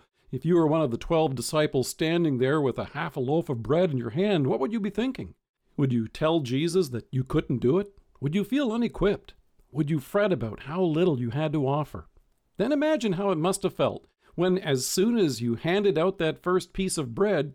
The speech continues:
you could reach back and pull out another, and then another, and then another. Chances are good that you'd want to smile from ear to ear and announce with confidence,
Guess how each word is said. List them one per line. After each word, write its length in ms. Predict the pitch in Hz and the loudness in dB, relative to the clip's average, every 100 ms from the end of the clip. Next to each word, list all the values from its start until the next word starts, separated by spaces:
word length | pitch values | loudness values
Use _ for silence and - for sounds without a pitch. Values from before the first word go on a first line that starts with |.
| - | -10
you 360 | 127 127 156 160 | -4 -2 0 0
could 260 | 147 123 | 0 0
reach 240 | 139 185 - | 0 0 -2
back 340 | 143 202 - | -2 -2 -2
and 320 | 143 123 117 _ _ | -2 0 -4 _ _
pull 200 | - 160 | 0 2
out 120 | 160 | 2
another, 480 | 175 190 277 247 160 _ - | 2 0 -2 -2 -6 _ -6
and 180 | 220 190 | 0 2
then 120 | 175 | 2
another, 560 | 202 285 330 147 78 _ - | 2 2 0 -2 -8 _ -14
and 140 | - 247 | -4 -2
then 100 | 240 | -2
another. 560 | 226 247 302 226 98 - _ - - - - | -2 0 0 0 -4 -10 _ -20 -20 -20 -4
Chances 400 | 180 214 180 156 | -2 2 2 0
are 80 | |
good 260 | 131 190 220 | 2 2 2
that 140 | 147 | 0
you'd 200 | 117 196 | 0 0
want 200 | 160 180 | 2 2
to 40 | 160 | 0
smile 440 | - 160 170 170 | -2 0 2 2
from 160 | 151 127 | 0 0
ear 200 | 180 220 | 2 2
to 200 | 202 175 | 2 4
ear 220 | 185 190 | 4 4
and 80 | 156 | 4
announce 420 | 107 123 180 - | 0 0 0 0
with 160 | 147 - | -6 -6
confidence, 720 | - 185 185 147 98 - | -2 0 0 -2 -4 -8